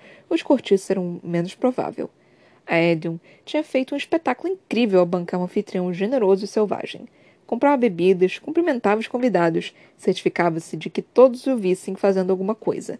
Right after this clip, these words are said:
Então, quando ninguém estava olhando, saía pela porta da frente, como se fosse preguiçoso demais para sair pela porta reservada nos fundos. Um bêbado cambaleante, arrogante e descuidado e presunçoso.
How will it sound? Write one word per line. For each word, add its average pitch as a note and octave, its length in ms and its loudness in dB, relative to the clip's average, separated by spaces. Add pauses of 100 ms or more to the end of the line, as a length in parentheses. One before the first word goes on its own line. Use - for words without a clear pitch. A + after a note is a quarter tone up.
(380)
Então, G3+ 400 2
quando F3+ 140 -2
ninguém F3+ 340 -2
estava G3 240 -2
olhando, F3+ 420 2 (200)
saía A#3 360 6
pela G#3 200 6
porta G3 280 0
da A3+ 100 2
frente, E3 460 -8 (260)
como F4+ 120 -4
se E4 120 0
fosse - 180 0
preguiçoso A#3 560 4
demais F3+ 320 2
para F#3+ 140 -2
sair F3 260 0
pela F3 200 -2
porta F#3 280 -6
reservada F#3 460 0
nos E3+ 140 -8
fundos. - 480 -12 (400)
Um F#4 120 0
bêbado F#3 360 6
cambaleante, F3+ 800 0
arrogante F#3+ 640 0
e B3+ 40 -8
descuidado F#3 560 0
e E3+ 40 -10
presunçoso. F3+ 720 -4